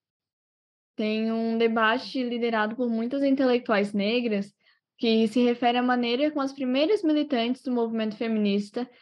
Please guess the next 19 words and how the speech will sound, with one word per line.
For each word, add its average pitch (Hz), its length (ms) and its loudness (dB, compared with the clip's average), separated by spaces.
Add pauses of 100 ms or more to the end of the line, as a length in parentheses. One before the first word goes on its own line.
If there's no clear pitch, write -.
(120)
eram 247 300 4
brancas, 226 560 4
na 240 160 0
maioria 220 300 0
dos 240 160 -6
casos, 220 640 -2 (300)
eram 277 220 2
favoráveis 262 560 4
à 220 40 4
escravidão 208 840 0
ou 208 80 0
à 214 60 2
exploração 208 560 -4
colonial 202 460 0
de 208 100 -10
países 214 340 -2
do 233 100 -8
sul 226 200 -6
global. 220 520 0